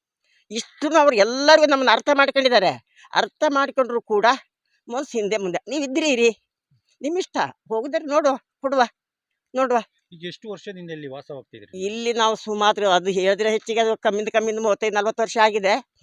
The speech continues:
Speaker 1: ಅಂತ ಒಂದು ಮೂವತ್ತು ವರ್ಷದ ಏನೋ ಲೆಕ್ಕ ಕೊಟ್ಟಿದ್ದಾರೆ ಇವ್ರು. ಏನು ಕಂಪನಿದ್ರಲ್ಲಿ ಇದ್ದದ್ದು ನಾವು ಹಾಲು ವ್ಯಾಪಾರ ಮಾಡ್ಕೊಂಡು. ಈಗ ಹಾಲು ವ್ಯಾಪಾರ ಮಾಡೋ ತಾಕತ್ತು ಇಲ್ಲ ನನಗೆ, ಹುಷಾರಿಲ್ಲ. ಒಟ್ಟು ದಯ್ಯ ದೇವ್ರ ಹತ್ರ ಹೋಗೋದು, ಹಿಂಗೆ ತಿರ್ಗೋದು, ದೊಡ್ಡ ದೊಡ್ಡ ಆಫೀಸರ್ಗಳ ಹತ್ರ ಹೋಗೋದು.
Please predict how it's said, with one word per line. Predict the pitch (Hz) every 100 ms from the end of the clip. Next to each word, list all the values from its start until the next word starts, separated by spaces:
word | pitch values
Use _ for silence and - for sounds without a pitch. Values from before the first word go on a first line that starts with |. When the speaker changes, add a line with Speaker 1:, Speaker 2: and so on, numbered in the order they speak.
| 117 -
Speaker 1:
ಅಂತ | 190
ಒಂದು | 233 214
ಮೂವತ್ತು | 220 233
ವರ್ಷದ | 220 220
ಏನೋ | 202 220
ಲೆಕ್ಕ | 202 -
ಕೊಟ್ಟಿದ್ದಾರೆ | 220 247 214 185 175
ಇವ್ರು. | 170 175 208 _ 175 _ _ 156
ಏನು | 151 143
ಕಂಪನಿದ್ರಲ್ಲಿ | 214 208 240 226 214 214
ಇದ್ದದ್ದು | 175 185
ನಾವು | 160 139
ಹಾಲು | 160
ವ್ಯಾಪಾರ | 160 160 156
ಮಾಡ್ಕೊಂಡು. | 156 147 - 135 143 - - - _ -
ಈಗ | 196
ಹಾಲು | 170 190
ವ್ಯಾಪಾರ | 202 196 208 196
ಮಾಡೋ | 196 196
ತಾಕತ್ತು | 190 180 208 220
ಇಲ್ಲ | 226
ನನಗೆ, | 233 220 196 156 120 _ 113 _ _
ಹುಷಾರಿಲ್ಲ. | 175 - 208 220 233 214 156 - _ 110 _ _ _ -
ಒಟ್ಟು | 214 - 233
ದಯ್ಯ | 208 214 214 196
ದೇವ್ರ | 208
ಹತ್ರ | 214 165
ಹೋಗೋದು, | 202 196 196
ಹಿಂಗೆ | 196 175
ತಿರ್ಗೋದು, | 208 185 190 196 208 175
ದೊಡ್ಡ | 190 190
ದೊಡ್ಡ | 180
ಆಫೀಸರ್ಗಳ | 170 190 190 185 190
ಹತ್ರ | 180
ಹೋಗೋದು. | 180 180 190 180 185